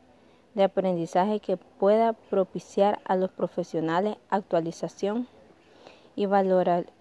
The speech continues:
valorización constante. Se sabe que la simple utilización de tales recursos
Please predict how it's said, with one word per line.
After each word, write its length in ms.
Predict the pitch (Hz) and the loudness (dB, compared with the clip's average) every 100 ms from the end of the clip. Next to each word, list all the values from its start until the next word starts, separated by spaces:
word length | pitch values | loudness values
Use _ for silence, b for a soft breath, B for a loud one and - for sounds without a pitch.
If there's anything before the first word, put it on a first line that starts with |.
| - | -6
valorización 1200 | 185 196 196 196 190 185 180 180 175 - 202 214 | 2 4 6 4 2 2 0 -2 -6 -4 -6 -4
constante. 720 | 208 185 - 202 208 190 180 - - - - - - - - - _ _ _ - - - - - | -4 -4 0 2 2 -2 -12 -18 -20 -20 -20 -20 -20 -20 -20 -20 _ _ _ -20 -20 -20 -20 -10
Se 140 | 214 | -6
sabe 340 | 202 190 208 214 | 2 6 6 4
que 160 | 240 | 0
la 120 | 220 208 | 0 0
simple 360 | - 208 226 | -2 -2 0
utilización 720 | 214 220 208 214 190 - 208 | 0 0 0 -2 -4 -4 -2
de 120 | 196 175 | 0 0
tales 320 | 170 175 190 208 | 0 0 -2 -4
recursos 600 | 208 - 196 208 - | -6 -8 -8 -6 -6